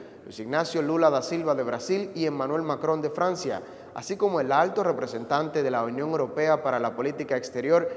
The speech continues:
Joseph Borrell. El gobierno venezolano estuvo representado por la vicepresidenta Delcy Rodríguez y la oposición por el jefe de la delegación Plataforma Unitaria, Gerardo Blade.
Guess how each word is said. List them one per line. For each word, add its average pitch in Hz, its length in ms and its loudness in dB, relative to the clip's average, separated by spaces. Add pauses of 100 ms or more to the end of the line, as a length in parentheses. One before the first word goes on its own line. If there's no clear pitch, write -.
(280)
Joseph 151 400 0
Borrell. 123 380 0 (500)
El - 80 -14
gobierno 208 320 4
venezolano 175 540 2
estuvo 170 360 2
representado 147 640 0
por 139 140 -2
la 131 80 2
vicepresidenta 131 880 -2
Delcy 156 400 -2
Rodríguez 127 600 -2 (320)
y 127 80 -6
la 123 120 0
oposición 120 600 -2
por 160 140 2
el 127 100 -2
jefe 202 340 -2
de 190 60 -2
la 151 120 2
delegación 131 680 -2 (260)
Plataforma 165 600 0
Unitaria, 151 560 2
Gerardo 139 560 0
Blade. 107 420 -2